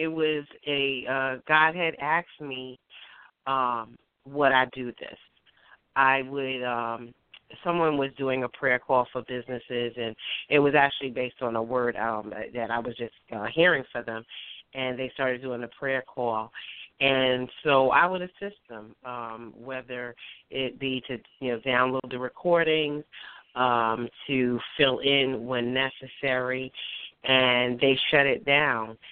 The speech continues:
Uh, they did it for a little while, and then they didn't wanna do it anymore. And, um, I, uh, uh, God had me go through some changes,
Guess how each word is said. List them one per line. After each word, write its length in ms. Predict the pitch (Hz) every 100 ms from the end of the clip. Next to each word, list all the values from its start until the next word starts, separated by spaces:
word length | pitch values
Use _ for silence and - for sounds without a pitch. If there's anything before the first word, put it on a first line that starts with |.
| - - -
Uh, 420 | 127 127 117 113
they 200 | 123 127
did 200 | 120 135
it 100 | 139 -
for 120 | 135
a 40 |
little 260 | 135 139 131
while, 320 | 131 131 131
and 100 | 123
then 140 | 123 127
they 120 | 120
didn't 240 | 123 120
wanna 220 | 123 120 113
do 240 | 139 175
it 80 | 131
anymore. 600 | 113 117 113 110 104 110 - - - _ -
And, 400 | 135 127 123 123
um, 480 | 123 117 107 117 120 _ _ _ _ _ _ _ _ _ _ -
I, 300 | 151 143 143
uh, 440 | 135 127 120 - 135
uh, 160 | 127 - - _ _ - -
God 240 | 143 147
had 200 | 165 147 - _ _
me 200 | 135 139 123
go 200 | 135 139
through 160 | - 139 -
some 140 | 127 -
changes, 540 | 175 196 226 131 123